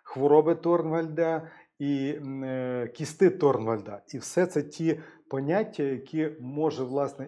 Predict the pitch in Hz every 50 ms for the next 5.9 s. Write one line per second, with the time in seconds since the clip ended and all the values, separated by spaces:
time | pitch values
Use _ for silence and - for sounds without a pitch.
0 | - - 190 165 131 135 139 131 131 165 151 156 170 170 - 175 170 175 175 175
1 | 170 175 170 165 165 160 - - - _ - 160 160 160 160 160 156 156 151 151
2 | 151 156 - 117 151 156 156 156 156 156 147 151 - - - 160 135 135 131 131
3 | 127 131 127 - - - - - - 131 120 - - - 143 - - 160 151 143
4 | 147 156 151 151 143 139 143 135 - - 143 135 135 143 139 135 - - 156 165
5 | 185 202 208 196 196 180 151 151 - - 156 160 165 160 156 156 147